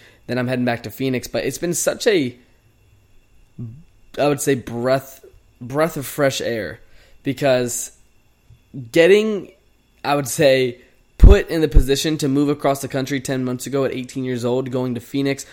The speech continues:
from Virginia, this has been my first time back for over a week. And it's been really good to just click that reset button and going back to Phoenix with just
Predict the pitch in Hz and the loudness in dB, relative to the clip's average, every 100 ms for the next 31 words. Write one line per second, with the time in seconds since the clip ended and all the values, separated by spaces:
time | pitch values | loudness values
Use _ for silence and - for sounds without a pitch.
0 | - - 135 127 127 123 127 143 151 151 | -18 -6 -4 -2 -2 -2 0 0 -2 -4
1 | - _ _ _ _ _ _ 127 147 160 | -20 _ _ _ _ _ _ -6 -4 0
2 | 160 170 131 113 - 143 139 - 156 135 | 0 2 0 0 0 0 -2 -4 -2 0
3 | 127 113 123 117 139 - - - 131 123 | -2 -4 -4 0 -2 -2 -12 -10 -4 -4
4 | 113 - 147 156 135 143 104 120 120 127 | -4 -4 0 0 0 0 0 -2 -2 -6
5 | 120 - - 110 117 113 123 147 135 135 | -6 -10 -10 -6 -4 -6 -4 -4 0 0
6 | 139 123 127 127 120 123 - _ _ - | 0 -2 -4 -4 -6 -6 -8 _ _ -4
7 | 160 165 160 120 117 135 131 147 131 143 | -2 2 2 2 0 -4 0 0 0 -2
8 | 143 160 - 120 117 120 120 143 151 147 | -2 -4 -6 -8 -6 -6 -2 0 2 0
9 | 131 135 123 - 131 135 135 123 - 127 | 0 -2 -8 -6 -4 -4 -6 -12 -4 -4
10 | 120 | -4